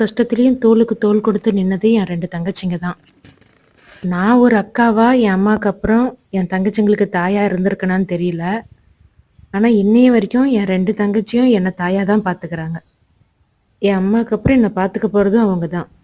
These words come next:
பொம்பளை புள்ள பொறுக்கட்டும், அவங்களுக்கு தேவையான பாதுகாப்பை மட்டும் கொடுங்க.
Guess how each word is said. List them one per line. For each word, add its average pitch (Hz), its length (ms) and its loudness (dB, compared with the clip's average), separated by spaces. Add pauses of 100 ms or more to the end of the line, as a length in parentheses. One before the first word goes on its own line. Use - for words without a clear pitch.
(180)
பொம்பளை 233 300 2
புள்ள 196 340 0
பொறுக்கட்டும், 196 500 -4 (1080)
அவங்களுக்கு 196 520 0
தேவையான 196 440 4
பாதுகாப்பை 208 640 4
மட்டும் 185 260 2
கொடுங்க. 175 420 0